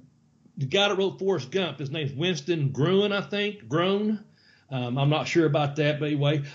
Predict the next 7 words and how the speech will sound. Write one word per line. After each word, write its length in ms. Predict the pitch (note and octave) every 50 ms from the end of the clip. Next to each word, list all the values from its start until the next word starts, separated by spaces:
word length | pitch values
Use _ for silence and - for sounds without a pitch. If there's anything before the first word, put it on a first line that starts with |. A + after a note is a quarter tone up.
| -
Also, 340 | - E3 F3+ F3+ - F#3+ D#3+
Terry 320 | C#3+ - F#3 F#3+ F#3+ G3 F#3
Jones 420 | C#3 D#3 F3 E3+ F3 F#3 F#3 C#3
from 100 | C#3 D3
Monty 220 | D#3+ E3 E3+ E3+ D3
Python. 760 | C#3+ D#3 E3 D#3 D#3+ C#3+ C#3+ E3 D#3+ D#3 D3+ D#3 D#3+ E3 D3+ C#3+ - - -
Um, 460 | - C#3 C#3 C#3 C3 C3 B2+ B2 A#2+